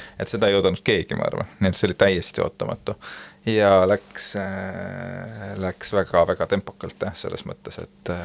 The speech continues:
et oli selline järsk muudatus, aga mulle tundub, et ministeeriumi tööpere on küll selliste muudatustega harjunud, et see ei olnud nagu midagi,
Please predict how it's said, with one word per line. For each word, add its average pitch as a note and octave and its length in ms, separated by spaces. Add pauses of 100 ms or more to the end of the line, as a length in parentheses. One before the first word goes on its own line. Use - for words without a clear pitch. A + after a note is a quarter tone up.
et F2+ 280
oli F#2+ 160
selline G2+ 440 (300)
järsk - 800
muudatus, C#3 580
aga G#2+ 220
mulle A2 460
tundub, A2 320
et - 100
ministeeriumi G#2+ 540
tööpere F#2+ 480
on G2 160
küll G2 380
selliste F#2+ 360
muudatustega G2 600 (300)
harjunud, F#2 420
et F2+ 160
see G2 160
ei G2 80
olnud F2+ 240
nagu G2+ 180
midagi, G2 360